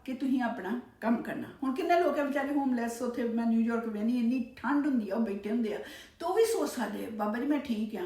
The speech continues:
ਬਾਬਾ ਜੀ, ਮੈਂ ਠੀਕ ਆ, ਮੈਨੂੰ ਹੁਣੇ ਖਾਣਾ ਆ ਜਾਣਾ।" ਕਿਸੇ ਨੇ ਵੀ ਨਹੀਂ ਦੇਣਾ, ਸਗੋਂ ਦੋ ਚਾਰ, ਮਤਲਬ ਕਿ, ਉਹਨਾਂ ਨੂੰ ਠੁੱਡਾਂ ਵੱਜ ਜਾਣੀਆਂ ਹੈਗੀਆਂ ਨੇ। ਉਦੋਂ ਪੁਲਿਸ ਆ ਜਾਊ, ਉਹ ਭਜਾ ਦੂਗੀ, ਕੁਛ ਹੋਊਗੀ, ਕੁਛ ਨਹੀਂ ਹੋਣਾ।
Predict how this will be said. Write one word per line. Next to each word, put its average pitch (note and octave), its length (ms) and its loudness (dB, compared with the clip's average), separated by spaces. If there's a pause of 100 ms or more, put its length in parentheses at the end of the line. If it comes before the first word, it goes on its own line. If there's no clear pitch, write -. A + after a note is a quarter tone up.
ਬਾਬਾ A3+ 260 4
ਜੀ, A#3 100 0
ਮੈਂ C4 160 0
ਠੀਕ - 360 -6
ਆ, - 40 -16 (500)
ਮੈਨੂੰ A#3+ 160 4
ਹੁਣੇ G3+ 180 -2
ਖਾਣਾ G3+ 300 -2
ਆ F3+ 120 0
ਜਾਣਾ।" - 200 -10 (260)
ਕਿਸੇ D4 220 -2
ਨੇ E4 120 -4
ਵੀ E4+ 80 -8
ਨਹੀਂ D#4+ 140 2
ਦੇਣਾ, A3+ 280 -4 (920)
ਸਗੋਂ A#3 300 0
ਦੋ A3+ 140 4
ਚਾਰ, A3 640 -4
ਮਤਲਬ G#3 300 -2
ਕਿ, A3 120 -4
ਉਹਨਾਂ G3+ 220 -4
ਨੂੰ G3+ 180 -4
ਠੁੱਡਾਂ G#3 360 -6
ਵੱਜ F3+ 320 -6
ਜਾਣੀਆਂ D3+ 300 -8
ਹੈਗੀਆਂ - 240 -14
ਨੇ। - 100 -20 (1000)
ਉਦੋਂ A3 200 0
ਪੁਲਿਸ G#3 320 -4
ਆ G#3 80 -2
ਜਾਊ, G3 160 -2
ਉਹ G#3 120 0
ਭਜਾ G#3 200 -2
ਦੂਗੀ, F#3 340 -8
ਕੁਛ G3+ 320 -10
ਹੋਊਗੀ, G#3 320 -12
ਕੁਛ - 280 -6
ਨਹੀਂ C#4+ 100 4
ਹੋਣਾ। A#3+ 260 0